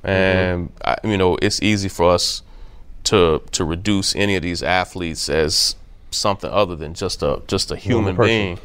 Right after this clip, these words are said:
Speaker 1: right?
Speaker 2: And, um, and some, sometimes with a guy like Thomas that he might not know, but I, I still refuse to give him a pass. I mean,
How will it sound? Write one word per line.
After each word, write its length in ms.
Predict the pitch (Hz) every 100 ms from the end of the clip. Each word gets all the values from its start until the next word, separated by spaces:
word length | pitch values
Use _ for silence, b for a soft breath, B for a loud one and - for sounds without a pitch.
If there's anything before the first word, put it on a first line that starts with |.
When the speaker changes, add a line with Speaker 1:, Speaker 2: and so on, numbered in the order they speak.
| -
Speaker 1:
right? 240 | 85 92 - -
Speaker 2:
And, 400 | 101 104 101 95
um, 640 | 95 92 90 87 85 87 - b b -
and 140 | 117
some, 160 | - - - -
sometimes 680 | - 180 196 202 196 190 180
with 120 | 165
a 40 | 156
guy 200 | 165 160
like 240 | 156 147
Thomas 400 | 165 147 143 143
that 180 | - 123
he 80 | 123
might 240 | 120 120
not 220 | 120 113
know, 400 | 113 127 123 117 b b b b -
but 640 | 107 107 107 104 98 90 -
I, 280 | - 107 104 - - - - - -
I 80 | 107
still 280 | - 131 120
refuse 440 | 101 120 107 98
to 80 | 92
give 240 | 92 87
him 180 | 110 101
a 60 | 80
pass. 560 | - 85 80 80 -
I 80 | -
mean, 340 | 90 90 90